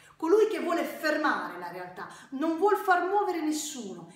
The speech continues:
e cu-, tutti coloro che vogliono evolvere vengono fermati dal materialista, il quale prova proprio invidia nei confronti di coloro che invece seguono un flusso osmotico che tiene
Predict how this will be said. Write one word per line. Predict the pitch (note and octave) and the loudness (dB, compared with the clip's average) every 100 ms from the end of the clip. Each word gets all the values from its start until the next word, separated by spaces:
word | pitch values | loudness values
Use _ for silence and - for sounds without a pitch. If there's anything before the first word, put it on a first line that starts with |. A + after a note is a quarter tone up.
| - - | -18 -6
e | C4+ - - | -6 -6 -8
cu-, | D#4 | 0
tutti | A4+ A4+ - | 0 0 -4
coloro | E4 C#4 A3+ E3+ - - - | -2 -2 -2 -4 -10 -16 -20
che | - A#3+ | -6 -4
vogliono | C#4+ F4+ D4+ C#4 | 4 4 4 -2
evolvere | A#3 B3 A#3 A#3 C4+ D4 | -2 -2 -2 -2 -2 -4
vengono | D4 F4+ D#4 D#4 - | 0 0 0 0 -2
fermati | - A4+ A#4+ C#4 A3+ A#3+ | -4 -2 0 0 -2 -4
dal | A#3+ A3+ | -6 -6
materialista, | G#3+ G#3 F3 D#3+ - - - | -6 -8 -10 -12 -16 -18 -6
il | D#4 E4 | -4 -4
quale | - C4+ - - A#3+ - - _ | 2 2 2 -4 -8 -12 -18 _
prova | G#4 A#4 D4 A3+ | 2 4 4 0
proprio | - B4+ B4+ D4+ | 0 -2 -2 -2
invidia | C#4 A#3 G3+ E3 A#3+ - | -2 -4 -8 -6 -6 -4
nei | F4 A4 | -2 -2
confronti | A4 A#4 - - G#4 - B3 | 0 -4 -6 -8 -8 -8 -10
di | D4+ D#4+ | -6 -6
coloro | - A4 C4+ F#3+ G3 A#3+ - - - | 0 0 0 -4 -6 -8 -10 -14 -2
che | A4 A4 | 0 0
invece | D#4 A#3 F#3 - C4+ C#4 C4+ - | 0 -2 -2 -4 -6 -6 -10 -18
seguono | - - A#4 G#4+ C4+ C4+ D4 | -6 0 2 0 0 0 2
un | E4 | 0
flusso | D#4 D#4+ - - B3+ B3+ D4+ - - - - | 0 -2 -2 -4 -4 -4 -4 -6 -14 -20 -6
osmotico | B3 - G3 A#3 B3+ B3 - - G3+ C4+ F4+ F4 - - | -4 -2 -2 -2 0 0 -2 -10 -8 0 0 0 -10 -12
che | - G4 | 0 0
tiene | - C#5 C#5 | 2 0 2